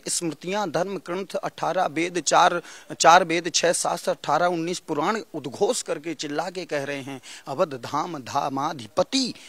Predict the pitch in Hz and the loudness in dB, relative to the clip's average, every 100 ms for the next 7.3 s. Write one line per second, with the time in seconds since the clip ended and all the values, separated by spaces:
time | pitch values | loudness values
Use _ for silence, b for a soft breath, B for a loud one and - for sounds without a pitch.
0 | B - 143 - 208 185 143 196 - 202 | B -6 -4 2 2 0 -2 -4 0 0
1 | 269 208 156 165 156 - B - - - | 2 6 6 4 0 -8 B -6 -4 -2
2 | - 175 - 190 151 160 202 202 240 175 | -2 -4 -6 -6 -8 -6 -4 -4 -4 -4
3 | 151 156 127 147 120 B B - 131 92 | -4 -6 -8 -10 -12 B B -12 -12 -6
4 | 127 165 202 175 - - 147 127 135 131 | -6 -4 -6 -10 -12 -10 -8 -6 -4 -2
5 | 139 127 - B B - 147 208 - 139 | -2 -2 -8 B B -6 -4 -4 -4 -8
6 | 123 131 185 180 160 147 202 143 135 - | -8 -8 -8 -8 -8 -6 -6 -6 -6 -6
7 | 151 226 180 | -6 -4 -4